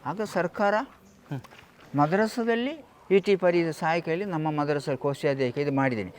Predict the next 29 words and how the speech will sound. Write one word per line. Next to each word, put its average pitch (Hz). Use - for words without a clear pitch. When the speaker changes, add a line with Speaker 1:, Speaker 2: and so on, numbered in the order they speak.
Speaker 1:
ಈಗ 190
ಅಲ್ಲೆಲ್ಲಿ 220
ಇಂಗ್ಲೀಷ್ 165
ಜಾಸ್ತಿ 131
ಆಯಿತು, 101
ಆಗ 180
ಸ್ವಲ್ಪ 170
ಕಡಿಮೆ 151
ಆಯಿತು. 127
ಆಗ 147
ಬಸ್ 127
ಸಂಚಾಲಕ 165
ಕೊಡಿತ್ತು 120
ಎರಡು 127
ಸಾವಿರ 127
ಇಸ್ವಿ 123
ಆ -
ಸಂದರ್ಭದಲ್ಲಿ. 151
ಆಗ 170
ನಾನು 160
ಖಜಾಂಚಿ 180
ಇದ್ದ 196
ಕಾರಣ, 185
ಒಂಬತ್ತು 180
ಜನ 170
ಮಸೀದಿಯಲ್ಲಿ 165
ಕೋಶಾಧಿಕಾರಿ 160
ನಾನಿದ್ದ 135
ಕಾರಣ 139